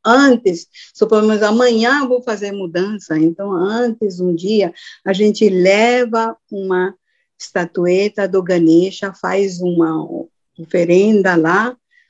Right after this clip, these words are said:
pra pedir pra ele pra tirar todos os obstáculos que vão vir, e lógico que vem, vão vir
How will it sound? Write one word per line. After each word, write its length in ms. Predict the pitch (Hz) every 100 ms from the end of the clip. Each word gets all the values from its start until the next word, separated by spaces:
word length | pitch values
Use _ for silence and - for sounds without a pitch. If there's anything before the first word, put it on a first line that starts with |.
| _ _ -
pra 400 | 214 220 240 285 262 _
pedir 460 | - 214 175 220 233
pra 240 | 202 190
ele 260 | 185 202 214
pra 240 | 220 208
tirar 600 | 185 - 196 175 185 214 -
todos 720 | - 262 311 320 320 285 277 254
os 200 | 240 220
obstáculos 1000 | 190 - - 185 202 - 226 240 - _
que 240 | 254 247
vão 580 | 202 165 214 269 311 226
vir, 520 | 175 240 285 196 - _
e 100 | 196
lógico 640 | 202 196 208 226 233 233 233
que 160 | 277 247
vem, 400 | 185 170 170 _ _ _ _ _ _ _ _ _ _ _
vão 420 | 190 185 208 208 165
vir 420 | 190 262 233